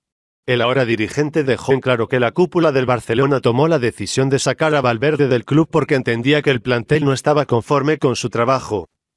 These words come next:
"Miraba los partidos y no miraba el resultado sino cómo se jugaba,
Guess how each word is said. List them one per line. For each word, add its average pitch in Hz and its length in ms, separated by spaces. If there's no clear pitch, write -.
"Miraba 113 420
los 123 180
partidos 131 480
y 127 60
no 139 160
miraba 131 320
el 123 60
resultado 131 600
sino 120 280
cómo 147 280
se 139 120
jugaba, 110 560